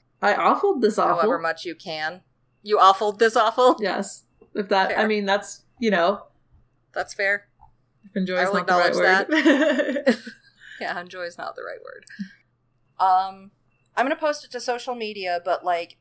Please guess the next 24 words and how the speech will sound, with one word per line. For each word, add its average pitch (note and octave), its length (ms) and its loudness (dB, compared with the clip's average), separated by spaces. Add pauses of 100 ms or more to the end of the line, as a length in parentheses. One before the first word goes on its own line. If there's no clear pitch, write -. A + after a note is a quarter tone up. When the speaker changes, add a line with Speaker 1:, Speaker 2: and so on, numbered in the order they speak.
Speaker 2:
join G3+ 280 -8
us A#3 440 -8
at F#3 260 0
the - 60 -20
Podcast F#3+ 480 -2
Junkie E3 600 -10
Discord F3 360 -4
server. D#4+ 480 2
Speaker 1:
Yay! C#4+ 80 -2
Speaker 2:
I F3 100 4
have A3 140 -2
discovered G3 500 -6
so D4 800 -4
many B3+ 340 -10
cool G#3+ 220 -4
podcasts F#3 600 -2
there. C#3 340 -6 (320)
I B3 220 2
listen A#3+ 300 -8
to A3 100 -10
podcasts E3+ 560 -4
all G#3 180 2
the A#3 80 -6
time, D3 380 -4